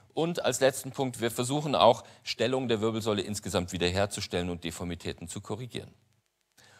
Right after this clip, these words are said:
Gut, was haben wir jetzt aber in den letzten zwanzig Jahren tatsächlich für technische Entwicklungen? Was hat uns, was hat uns weitergebracht? Ähm,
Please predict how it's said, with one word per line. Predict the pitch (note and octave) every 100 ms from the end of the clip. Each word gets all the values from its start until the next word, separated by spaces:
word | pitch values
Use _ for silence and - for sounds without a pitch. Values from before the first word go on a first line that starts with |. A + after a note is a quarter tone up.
| - - _ _ _
Gut, | C#3
was | D3 D3+
haben | F3
wir | E3+
jetzt | E3
aber | D#3 D#3
in |
den | D3
letzten | D3+ D#3+ - D3+
zwanzig | D3 D3 C#3+
Jahren | C#3 C3
tatsächlich | B2+ D3+ D3 C#3
für | B2+
technische | D3 C3+ A#2+ C3+
Entwicklungen? | A#2 A#2 D3 A#2+ G#2 F#2+
Was | A#2 -
hat | B2+
uns, | B2+ A2+ -
was | A#2+ C3 A#2 A#2+
hat | C3
uns | C3 A#2 G2
weitergebracht? | A2+ D3 D3 B2+ F2+ F2+ G2 - - - - - _
Ähm, | G#2+ A2+ A2+